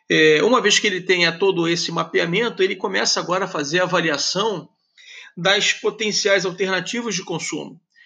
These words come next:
Então, ele vai comparar produtos dos principais concorrentes que estão inseridos nesse elenco de possibilidades, a variedade de preço,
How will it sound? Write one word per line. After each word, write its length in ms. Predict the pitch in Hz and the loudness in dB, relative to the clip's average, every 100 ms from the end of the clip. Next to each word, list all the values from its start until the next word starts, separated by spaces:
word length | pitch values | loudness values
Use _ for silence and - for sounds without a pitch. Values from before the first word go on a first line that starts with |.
| _ _ | _ _
Então, 100 | 269 | -4
ele 120 | 285 | 0
vai 140 | 240 | 0
comparar 640 | 226 214 180 165 156 139 - - - _ | 0 0 2 2 4 2 -2 -8 -20 _
produtos 760 | 233 202 180 175 170 143 - - 269 | 2 4 2 0 -4 -4 -4 -6 -10
dos 140 | 175 - - _ _ _ - | -10 -10 -12 _ _ _ -10
principais 520 | 170 175 165 160 160 | -6 -4 -2 -2 -4
concorrentes 920 | - 170 170 156 151 180 202 - - | -8 -8 -4 -4 -2 -4 -2 -4 -6
que 80 | 196 | -6
estão 480 | 180 175 156 147 151 | -6 -4 -4 -6 -8
inseridos 580 | 156 175 151 160 - 156 | -6 -4 -2 -4 -6 -6
nesse 420 | 156 160 - 160 | -2 -2 0 0
elenco 520 | 143 170 196 175 156 | 0 0 -2 -2 -4
de 420 | 147 143 139 139 - - _ - | -4 -4 -4 -6 -10 -20 _ -4
possibilidades, 920 | 156 - 147 151 208 175 165 156 - - - - _ - | -2 0 0 0 2 2 2 0 -4 -8 -20 -20 _ -2
a 80 | |
variedade 560 | 214 208 180 170 156 151 | 0 2 2 2 0 -2
de 80 | 170 | 0
preço, 540 | 190 185 170 - - | 4 4 4 -4 -8